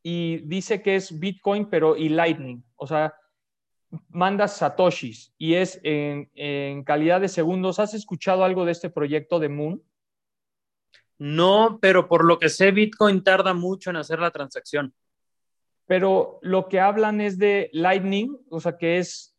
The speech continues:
Speaker 1: eh, o sea, el Lightning Network no es lo mismo,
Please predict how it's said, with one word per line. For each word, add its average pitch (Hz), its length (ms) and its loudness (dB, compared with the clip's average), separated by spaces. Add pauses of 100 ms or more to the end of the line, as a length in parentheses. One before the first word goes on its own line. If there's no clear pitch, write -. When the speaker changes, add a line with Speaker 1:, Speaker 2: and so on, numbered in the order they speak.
(160)
Speaker 1:
eh, 147 360 0
o 160 80 -2
sea, 170 120 -4
el 165 240 0
Lightning 202 380 0
Network 196 520 -2
no 180 240 -4
es - 420 -8
lo 160 240 2
mismo, 180 640 -6